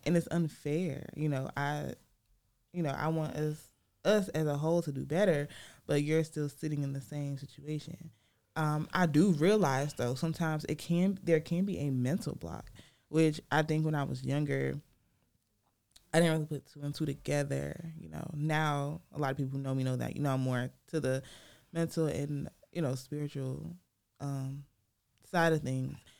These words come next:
And so I never realized, like, maybe there's a mental block there. Maybe you wanna do better, but you just, something mental is really just keep you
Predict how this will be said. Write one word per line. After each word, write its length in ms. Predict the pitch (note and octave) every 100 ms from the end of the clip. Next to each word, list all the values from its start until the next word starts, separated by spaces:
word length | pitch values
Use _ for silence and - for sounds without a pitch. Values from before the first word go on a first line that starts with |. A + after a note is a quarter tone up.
| _ _
And 180 | - D#3+
so 800 | - - D#3+ D#3 D3+ D3 D3 D3 - _ _ _
I 100 | E3+
never 220 | F3 D#3 C3+
realized, 720 | C3 D3 F#3+ D3 C3+ C#3+ C3+
like, 240 | C3 C3
maybe 240 | C#3+ D#3 D#3+
there's 320 | C#3 C3+ C3
a 80 | C3+
mental 300 | C3+ F3+ C#3
block 240 | - - -
there. 140 | - - C3 C3
Maybe 260 | D3 D#3+
you 120 | D#3 C3+
wanna 220 | D3+ F3+
do 120 | C#3
better, 300 | C3+ C3+ C#3
but 300 | - C3+ -
you 60 | C3
just, 340 | C#3 C3+ C3 - _ _ _ _ _ _ _ _ -
something 500 | - E3+ F3 E3 D3
mental 360 | C#3+ D#3+ C#3+ C#3
is 100 | C3
really 200 | C3 B2+
just 320 | C3 B2+ -
keep 240 | - D3
you 140 | C#3